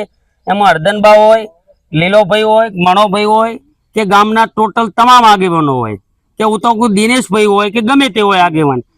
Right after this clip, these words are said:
બધાને હળી મળી અને મામાનગરથી ચાંબુઆ સુધીનો રસ્તો છે. અત્યારે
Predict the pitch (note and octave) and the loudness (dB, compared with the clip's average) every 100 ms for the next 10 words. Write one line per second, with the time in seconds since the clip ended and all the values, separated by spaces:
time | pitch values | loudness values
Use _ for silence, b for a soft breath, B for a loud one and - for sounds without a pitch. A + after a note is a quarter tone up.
0 | _ D#3 E3 G3+ A3 F3+ D#3+ G3+ G#3+ F#3+ | _ -6 -2 -2 0 2 2 0 0 -2
1 | F#3 E3+ - _ _ F3 F#3+ E3+ F3+ G3 | -4 -8 -12 _ _ -2 0 2 2 2
2 | A3 G3 G3 E3 F#3 F3+ F3+ F#3+ A3+ F3 | 2 -2 -4 -2 -2 -2 -2 0 -2 -2
3 | D#3+ F#3 F#3 E3 D3+ F#3+ F3+ G3 D#3+ - | -2 0 0 -2 -4 -2 0 0 -2 -8
4 | _ _ F3 G3+ G#3+ | _ _ -4 -2 -2